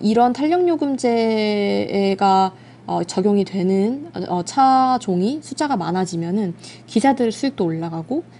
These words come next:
그에 따라서 카카오 모빌리티의 수익도 올라가는 구조라고 봐주시면 됩니다. 지금은 거의 이제 벤티가 구백 대 정도 되고요.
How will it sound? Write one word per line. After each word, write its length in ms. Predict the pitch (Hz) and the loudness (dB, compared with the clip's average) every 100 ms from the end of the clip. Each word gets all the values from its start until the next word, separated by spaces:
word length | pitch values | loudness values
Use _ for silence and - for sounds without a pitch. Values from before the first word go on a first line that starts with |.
| - | -6
그에 200 | - 190 | -2 -2
따라서 340 | 190 180 185 | -2 -4 -4
카카오 300 | 226 269 285 | -6 -2 0
모빌리티의 480 | 180 175 254 - 214 | 0 2 0 0 -4
수익도 440 | - 247 - 180 - 208 | -4 -6 -4 -6 -6 -8
올라가는 420 | - 190 208 185 170 | 0 2 2 -2 -4
구조라고 600 | 175 175 165 - 185 170 | -4 -4 -6 -8 -10 -8
봐주시면 360 | 175 175 175 | -8 -8 -8
됩니다. 300 | 165 160 170 175 - - - - | -8 -10 -12 -14 -18 -20 -20 -18
지금은 440 | - 220 254 285 269 | -4 0 2 2 0
거의 460 | 180 180 196 196 | 0 2 4 2
이제 380 | 185 180 180 180 | 0 0 0 -2
벤티가 320 | 175 180 196 | -2 -2 -2
구백 300 | 190 196 208 | -4 -2 -2
대 100 | 208 | -2
정도 280 | 185 175 165 | -4 -4 -6
되고요. 480 | 165 151 170 190 | -8 -6 -4 -4